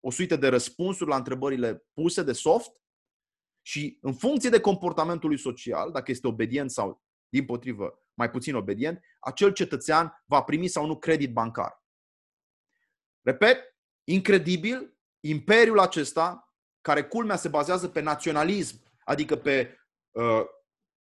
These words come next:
mândria de sine a mandarinului,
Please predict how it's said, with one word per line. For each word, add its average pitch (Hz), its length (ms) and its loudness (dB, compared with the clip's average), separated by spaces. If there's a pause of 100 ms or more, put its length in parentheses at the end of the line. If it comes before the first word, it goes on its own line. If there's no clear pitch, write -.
mândria 160 580 2
de 160 100 2
sine 151 600 -4 (1080)
a 117 520 4 (120)
mandarinului, 143 920 2